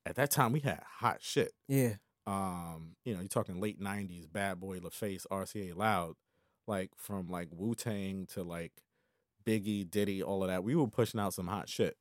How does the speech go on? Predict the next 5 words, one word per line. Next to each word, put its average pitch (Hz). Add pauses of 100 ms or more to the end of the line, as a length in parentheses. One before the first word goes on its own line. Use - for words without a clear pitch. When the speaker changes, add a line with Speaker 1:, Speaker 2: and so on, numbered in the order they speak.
Speaker 2:
Mm-hmm. 131 (580)
Speaker 1:
So, 117 (400)
um, 110 (680)
I 117
was 107